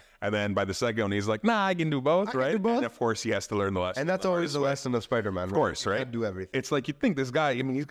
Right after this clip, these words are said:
Speaker 1: learns a lot of lessons. You have the Uncle Ben lesson. You
Speaker 2: He
Speaker 1: have the
Speaker 2: doesn't
Speaker 1: Gwen
Speaker 2: learn them,
Speaker 1: Stacy
Speaker 2: though.
Speaker 1: <laughs> Well,
Speaker 2: But that, that rooftop scene in, uh, No Way Home, where they, they all pop up and they start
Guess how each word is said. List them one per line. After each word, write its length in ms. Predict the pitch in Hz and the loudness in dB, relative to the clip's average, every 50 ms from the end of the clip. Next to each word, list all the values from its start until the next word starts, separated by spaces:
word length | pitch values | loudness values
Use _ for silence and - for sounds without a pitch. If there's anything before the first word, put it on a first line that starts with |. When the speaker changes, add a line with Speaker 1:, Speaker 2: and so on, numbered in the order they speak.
| - 156 | -2 0
Speaker 1:
learns 180 | 143 147 - | 2 2 2
a 60 | 120 101 | 2 2
lot 200 | 113 151 147 113 | 2 2 2 2
of 80 | 98 | 2
lessons. 380 | 92 92 90 - - 78 85 98 | 2 0 0 -2 -4 -4 -2 0
You 40 | 90 | 0
have 80 | 87 90 | 0 0
the 80 | 80 | -2
Uncle 180 | 80 80 - 78 | -4 -4 -6 -2
Ben 260 | 87 131 147 143 143 | 0 0 2 2 2
lesson. 460 | 147 151 160 - - 139 131 131 131 | 2 0 0 0 -2 -2 -2 0 0
You 100 | 117 - | 0 0
Speaker 2:
He 60 | 381 | 0
Speaker 1:
have 100 | 415 403 | -2 0
the 80 | 415 277 | 0 2
Speaker 2:
doesn't 0 | |
Speaker 1:
Gwen 100 | 220 240 | 2 2
Speaker 2:
learn 120 | 302 302 277 | 2 2 2
them, 120 | 220 131 131 | 0 0 0
Speaker 1:
Stacy 80 | 120 117 104 | 0 0 0
Speaker 2:
though. 180 | 95 90 92 - - _ _ _ - | 0 -2 -4 -6 -10 _ _ _ -20
Speaker 1:
<laughs> 240 | - _ _ _ - | -20 _ _ _ -10
Well, 180 | - 147 127 - - - - - _ _ _ _ _ _ _ | -8 -8 -10 -10 -16 -20 -20 -20 _ _ _ _ _ _ _
Speaker 2:
But 140 | 135 143 | -2 0
that, 160 | 151 147 123 123 | 0 0 2 2
that 160 | 143 139 135 | 2 2 4
rooftop 420 | 143 185 190 - - 160 135 117 | 2 0 0 0 0 0 0 0
scene 260 | - - 139 135 123 120 | 0 -2 -2 0 2 2
in, 220 | 117 113 110 110 | 2 0 0 0
uh, 120 | 110 110 107 | 0 2 2
No 140 | 113 120 | 2 2
Way 100 | 123 120 | 0 0
Home, 340 | 113 113 110 120 156 185 202 - _ _ _ _ _ _ - - - - - - - - - - | 0 0 0 0 0 0 -4 -6 _ _ _ _ _ _ -20 -20 -20 -20 -20 -20 -20 -18 -6 0
where 160 | 117 123 127 123 | 2 2 2 2
they, 160 | 127 123 117 - | 2 0 -2 -2
they 140 | 120 123 120 | 0 2 4
all 140 | 117 127 127 | 4 4 2
pop 260 | - 127 113 - - | 2 -2 0 0 0
up 160 | 123 131 - | 0 0 0
and 140 | 113 120 117 | -2 0 0
they 60 | 117 | 0
start 340 | 110 - - 123 127 120 - | -2 -2 -2 -2 -2 -2 -6